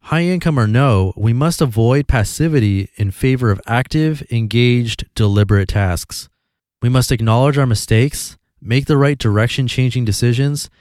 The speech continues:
and then take incremental actions each day. Over time, as we move farther in the right direction, we'll be able to wave at our bad habits in the rear view,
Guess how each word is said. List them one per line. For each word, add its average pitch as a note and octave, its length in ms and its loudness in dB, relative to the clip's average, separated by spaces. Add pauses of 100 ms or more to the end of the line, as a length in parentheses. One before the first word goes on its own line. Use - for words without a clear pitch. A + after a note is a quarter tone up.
(200)
and A2+ 140 0
then D3 160 2
take C#3+ 280 -2
incremental D3 600 0
actions A2 440 0
each G2+ 220 -2
day. E2+ 360 -2 (520)
Over A2+ 240 0
time, B2+ 540 0
as G#2 160 2
we B2 100 2
move B2+ 220 2
farther A#2+ 400 0
in A#2+ 80 0
the F#2+ 100 0
right G2+ 260 0
direction, A2+ 640 -2 (320)
we'll G#2+ 100 -2
be A#2 140 2
able B2+ 180 0
to A#2+ 120 0
wave A2 420 0
at C3 80 0
our C3 80 0
bad C3 240 0
habits C3 380 -2
in G#2+ 100 -2
the F#2+ 100 -2
rear A2+ 280 2
view, C3 320 0